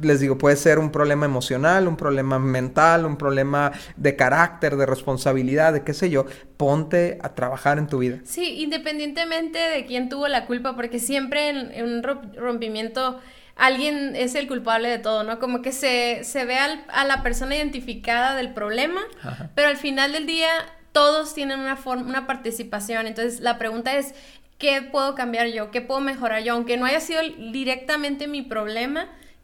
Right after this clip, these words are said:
Speaker 2: también a lo mejor yo permití cosas y hay que trabajar en el corazón, ¿no?
Speaker 1: Cierto, como una relación codependiente, ¿no, Cintia? Donde a lo mejor el adicto es uno, pero la otra le, lo, lo facilita, ¿no?
Speaker 2: Si
Speaker 1: Le
Speaker 2: es un
Speaker 1: mantiene.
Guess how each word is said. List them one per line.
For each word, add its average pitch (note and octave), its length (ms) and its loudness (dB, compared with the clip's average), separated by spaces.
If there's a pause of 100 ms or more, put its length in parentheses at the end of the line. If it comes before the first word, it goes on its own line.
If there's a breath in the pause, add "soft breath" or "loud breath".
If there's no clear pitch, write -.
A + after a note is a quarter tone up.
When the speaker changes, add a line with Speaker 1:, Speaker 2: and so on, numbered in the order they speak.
(100)
Speaker 2:
también B3+ 420 0
a F4+ 60 0
lo D#4 80 -2
mejor B3 320 -4
yo C#4+ 160 -2
permití A#3+ 500 -6
cosas G#3+ 420 -8
y A#3 120 -4
hay A3+ 120 0
que A#3+ 140 -4
trabajar A3+ 520 0
en A3+ 60 -4
el A3+ 80 -6
corazón, G3+ 500 -6
¿no? G#3+ 160 -6 (100)
Speaker 1:
Cierto, F3 480 4
como D3 180 2
una F3 140 6
relación D#3 340 2
codependiente, C3+ 600 2
¿no, C3 100 0
Cintia? B2 300 -6
Donde A#2 240 -2
a A#2+ 80 0
lo A#2+ 80 -2
mejor C#3+ 320 2
el C#3 120 4
adicto C#3+ 380 2
es D#3 140 -2
uno, F#3+ 260 2
pero C#3 180 2
la A#2+ 200 2
otra C3+ 320 4
le, B2+ 320 4
lo, B2 260 0
lo C3 200 2
facilita, C#3 600 2
¿no? C3+ 300 2
Speaker 2:
Si B2+ 60 0
Speaker 1:
Le - 40 4
Speaker 2:
es B2+ 60 2
un E4+ 60 2
Speaker 1:
mantiene. - 260 4